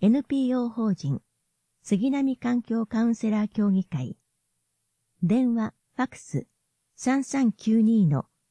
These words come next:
零六零六。午前十時三十分から午後三時三十分の間に。これは長寿応援対象事業です。区民健康講座。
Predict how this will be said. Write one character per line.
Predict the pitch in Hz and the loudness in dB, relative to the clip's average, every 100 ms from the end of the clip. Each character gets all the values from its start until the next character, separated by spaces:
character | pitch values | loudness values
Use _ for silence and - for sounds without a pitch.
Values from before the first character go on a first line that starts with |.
| _ | _
零 | 180 240 269 | 0 2 2
六 | 262 - 143 | -2 -2 0
零 | 170 180 | 2 0
六。 | 175 - 139 _ _ _ _ _ _ _ _ - | -2 -6 -14 _ _ _ _ _ _ _ _ -6
午 | - 294 | -2 0
前 | 233 214 | 2 2
十 | 175 247 240 | 2 0 0
時 | 190 | -2
三 | - 220 | 0 2
十 | 208 220 _ | 2 -2 _
分 | 180 175 | 2 2
か | 156 | 2
ら | 147 156 _ _ - | 0 -2 _ _ -2
午 | 269 | 0
後 | 247 | 0
三 | - 254 220 | 0 0 0
時 | 170 | 0
三 | 202 220 | 2 2
十 | 233 | 0
分 | - - 185 | -4 2 4
の | 208 | 4
間 | 190 131 123 | 2 -2 -4
に。 | 123 - _ _ _ _ _ _ _ _ _ _ _ | -6 -8 _ _ _ _ _ _ _ _ _ _ _
こ | - 226 | 0 2
れ | 233 | 2
は | 226 | 0
長 | - 302 285 | -2 -2 0
寿 | 160 | 0
応 | 170 226 | 2 2
援 | 240 | 0
対 | 233 226 | 0 -2
象 | - 220 | -2 -2
事 | 196 202 | 2 4
業 | 160 | 2
で | - | 0
す。 | 143 - _ _ _ _ _ _ _ _ _ _ _ _ _ _ _ _ _ _ _ _ | -8 -10 _ _ _ _ _ _ _ _ _ _ _ _ _ _ _ _ _ _ _ _
区 | - 302 | -2 2
民 | 277 175 151 | 4 4 2
健 | - 220 | 2 2
康 | 220 226 220 | 2 -2 -4
講 | - 202 165 | -2 -2 -2
座。 | - - | -6 -14